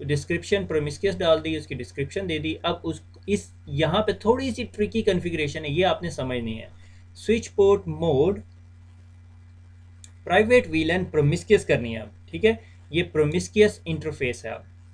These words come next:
ठीक है, कि भाई कोई भी isolated villain से आने वाली traffic, कोई भी community villain से आने वाली traffic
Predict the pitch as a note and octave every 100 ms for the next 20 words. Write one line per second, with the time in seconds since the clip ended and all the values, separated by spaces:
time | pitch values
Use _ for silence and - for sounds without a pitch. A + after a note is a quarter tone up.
0 | - - D3+ F#3 F#3 - - D#3 F#3 G3
1 | - - - F#3+ B3 B3+ A#3+ B3+ - D#3+
2 | D#3+ - G3 F#3+ F3+ G#3 F3+ F3+ F3+ F3
3 | F3 D3 C#3+ C3 B2 A2+ B2+ B2+ D#3+ D#3+
4 | - F3+ G3+ G3 - C#3+ D#3 G3 G#3 F#3
5 | D#3 C#3 C#3 C#3+ C3 B2+ B2 A#2+ - D3
6 | D3 F#3 F#3